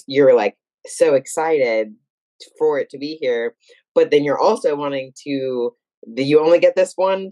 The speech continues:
time, so you wanna take it all in. It's like, how do you do, put all these pieces together and not go insane? So, Psycho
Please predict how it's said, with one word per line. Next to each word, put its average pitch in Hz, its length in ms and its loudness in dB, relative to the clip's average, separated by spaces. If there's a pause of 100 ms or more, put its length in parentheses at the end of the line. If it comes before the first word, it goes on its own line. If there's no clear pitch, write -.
time, 180 420 -4
so 160 140 -2
you 143 140 -4
wanna 139 220 -6
take 143 220 -8
it 160 80 -4
all 160 220 0
in. 151 340 -2
It's 139 180 -16
like, 135 180 -14 (580)
how 147 180 -4
do 151 80 -4
you 147 160 -8
do, 143 200 -2 (180)
put 147 160 2
all 135 120 4
these 139 220 -2
pieces 127 400 -6
together 110 640 0 (100)
and 117 180 -4
not 98 280 -8
go 107 100 2
insane? - 520 -10 (320)
So, 120 580 2 (1800)
Psycho 156 380 0